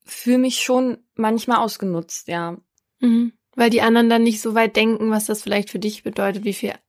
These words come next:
Speaker 2: Arbeit oder wie viel Energie oder sowas.
Speaker 1: Ja, nicht, nicht, dass die anderen, dass Leute da nicht dran denken, sondern dass ich halt das Gefühl habe, dass ich halt manchmal ziemlich viel investiere
Speaker 2: Mhm.
Speaker 1: in Menschen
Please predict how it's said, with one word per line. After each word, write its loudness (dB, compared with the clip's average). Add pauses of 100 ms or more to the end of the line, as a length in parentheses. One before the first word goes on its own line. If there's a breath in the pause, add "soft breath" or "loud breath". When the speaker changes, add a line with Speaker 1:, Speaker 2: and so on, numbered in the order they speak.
(140)
Speaker 2:
Arbeit 2
oder -2
wie -4
viel -4
Energie -2
oder -4
sowas. 0
Speaker 1:
Ja, 6
nicht, 0
nicht, -6
dass -2
die -6
anderen, 0
dass -8
Leute 2
da 2
nicht -6
dran -2
denken, 0
sondern 0 (580 soft breath)
dass 2
ich -4
halt 2
das 0
Gefühl 0
habe, 0
dass -4
ich -10
halt 0
manchmal 0
ziemlich 0
viel 0
investiere -2
Speaker 2:
Mhm. 2
Speaker 1:
in 2
Menschen 2